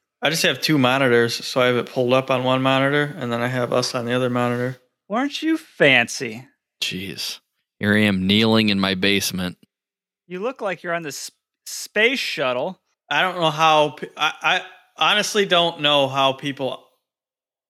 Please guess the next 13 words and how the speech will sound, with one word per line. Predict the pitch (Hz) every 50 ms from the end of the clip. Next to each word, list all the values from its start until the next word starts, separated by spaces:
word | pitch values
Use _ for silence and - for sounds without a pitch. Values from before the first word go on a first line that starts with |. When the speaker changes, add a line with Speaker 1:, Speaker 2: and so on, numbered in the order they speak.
| _ _
Speaker 1:
function | 151 147 139 131 - - 127 117 117 117 - _
with | 127 127 120 - -
one | 127 120 123 120 120
monitor. | 120 120 117 113 110 110 123 123 120 117 - _ _ _ _ _ _ _ _ _ _ _ _ _ _ _ -
I | 127
couldn't | 127 - 156 147 135 120
do | 123 139
Speaker 3:
Yeah, | 101 98 98 101 101
Speaker 1:
it. | 98
Speaker 3:
it's, | - - - -
it's | - 117 98 - -
tough. | 120 113 87 80 - - - - - _ _
Yeah. | - 95 95 95 90